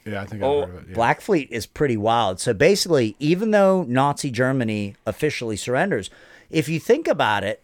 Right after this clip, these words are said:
Speaker 3: there's not one, like, "Okay, everybody just lay down
Speaker 2: Right.
Speaker 3: your weapons. It's over now." There were about forty U-boat captains.
Speaker 2: Oh, yeah,
Speaker 3: They were
Speaker 2: yeah.
Speaker 3: like, "The hell with this. Like, we're gonna continue to fight on. We can stay in these U-,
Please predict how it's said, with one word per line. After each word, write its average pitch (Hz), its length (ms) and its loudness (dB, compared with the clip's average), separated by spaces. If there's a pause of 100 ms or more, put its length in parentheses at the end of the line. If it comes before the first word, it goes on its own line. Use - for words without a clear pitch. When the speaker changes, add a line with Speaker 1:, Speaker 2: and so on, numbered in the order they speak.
Speaker 3:
there's 147 360 4
not 196 320 0
one, 180 500 0
like, 113 480 -2 (140)
"Okay, 208 760 2
everybody 170 460 0
just 185 180 -4
lay 180 140 2
down 185 200 4
Speaker 2:
Right. 190 40 -2
Speaker 3:
your 185 100 -2
weapons. 185 360 2
It's 143 180 -6
over 190 320 2
now." 117 320 0 (320)
There 151 180 6
were 160 320 6
about 135 440 0
forty 175 560 0
U-boat 147 680 0
captains. 117 560 -2
Speaker 2:
Oh, 98 40 -2
yeah, 71 180 -8
Speaker 3:
They 131 80 2
were 131 60 4
Speaker 2:
yeah. 123 60 2
Speaker 3:
like, 107 260 -2
"The 98 100 -8
hell 156 200 4
with 101 100 -2
this. 156 340 -2
Like, 101 260 -4
we're 123 280 0
gonna 185 220 -2
continue 117 420 -6
to 98 80 -6
fight 104 280 -4
on. 123 360 -2 (240)
We 131 160 0
can 165 140 2
stay 160 180 4
in 147 80 0
these 120 180 -2
U-, 120 160 2